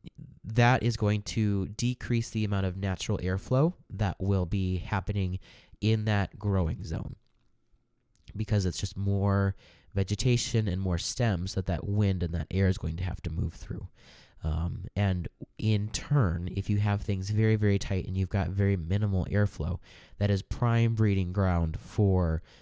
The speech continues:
um, bacterial a-, breakouts, uh, fungal breakouts, uh, things like that. Um, so that would be something like a powdery mildew or a downy mildew or botrytis. Um,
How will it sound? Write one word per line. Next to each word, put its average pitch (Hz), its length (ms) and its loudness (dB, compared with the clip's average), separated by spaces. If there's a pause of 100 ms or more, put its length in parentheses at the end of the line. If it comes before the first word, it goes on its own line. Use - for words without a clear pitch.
(160)
um, 85 500 0
bacterial 110 640 2
a-, 101 180 0 (200)
breakouts, 101 600 2 (340)
uh, 76 240 -4
fungal 110 480 2
breakouts, 95 800 0
uh, 78 240 -6 (140)
things 101 240 -2
like 78 160 -4
that. - 160 -12 (580)
Um, 78 480 -4
so 104 280 2
that 98 200 2
would 92 140 2
be 95 140 0
something 85 400 -2
like 82 180 -4
a 87 40 -6
powdery 107 420 2
mildew 95 520 4
or 82 180 -2
a - 80 -4
downy 98 320 0
mildew 98 560 2
or 80 260 -2
botrytis. 101 840 -2 (440)
Um, 78 500 -4